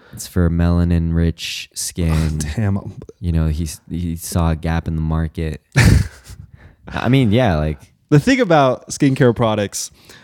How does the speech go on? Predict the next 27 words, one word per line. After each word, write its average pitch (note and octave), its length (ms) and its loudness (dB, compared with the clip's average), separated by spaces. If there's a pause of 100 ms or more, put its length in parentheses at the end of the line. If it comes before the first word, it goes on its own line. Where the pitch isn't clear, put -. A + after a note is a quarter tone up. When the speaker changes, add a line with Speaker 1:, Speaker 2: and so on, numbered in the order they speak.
(120)
Speaker 2:
that A#2 100 2
are A2+ 60 4
marketed G#2+ 580 2 (400)
as, G2+ 500 0
um, F#2+ 560 2 (140)
serving G2+ 680 4
Speaker 1:
Mm-hmm. E2 240 -8 (340)
Speaker 2:
people A2 280 2
with G2 160 -6
melanin-rich F#2 680 0
skin - 340 -12 (1400)
is A2+ 100 4
that A#2+ 120 6
there B2+ 100 8
isn't C#3 160 6
a - 20 2
lot A#2 120 4
of G2+ 120 4
research F#2 400 -2
behind F#2 480 -2 (560)
ingredients F#2 640 -2
or F#2 60 -4
products E2+ 400 -4
that F2 100 -2
actually, E2 400 -6
like, E2 280 -6 (800)
show F2 640 -2